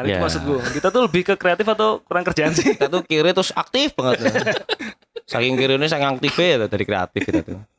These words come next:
Speaker 1: Kalau bicara kasus, <clears throat> ini tak lanjutin, kalau bicara kasus Holy Wing kemarin, kita hampir sama pernah, pernah ada berita juga terkait dengan kasus serupa, yaitu kasus Eiger. Pada waktu itu Eiger dapat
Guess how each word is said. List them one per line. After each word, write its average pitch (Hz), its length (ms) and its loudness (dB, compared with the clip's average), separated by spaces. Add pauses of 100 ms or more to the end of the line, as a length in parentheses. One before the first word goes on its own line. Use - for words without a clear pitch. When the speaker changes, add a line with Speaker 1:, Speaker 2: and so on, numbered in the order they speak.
(460)
Speaker 1:
Kalau 160 160 0
bicara 165 300 2
kasus, 175 460 0
<clears throat> - 100 -10
ini 175 220 0
tak 151 160 -2
lanjutin, 156 280 0
kalau 151 180 2
bicara 143 280 2
kasus 147 240 -2
Holy 135 180 4
Wing 139 160 2
kemarin, 139 480 0 (920)
kita 147 240 0
hampir 147 260 2
sama 147 320 2
pernah, 143 400 -2 (280)
pernah 131 520 0
ada 127 360 2
berita 127 320 0
juga 127 240 0
terkait 135 300 -2
dengan 127 380 -2 (680)
kasus 143 260 0
serupa, 135 380 2
yaitu 113 240 2
kasus 151 300 0
Eiger. 143 440 0 (640)
Pada 131 240 2
waktu 131 260 2
itu 180 220 2
Eiger 160 460 2 (300)
dapat 135 360 -2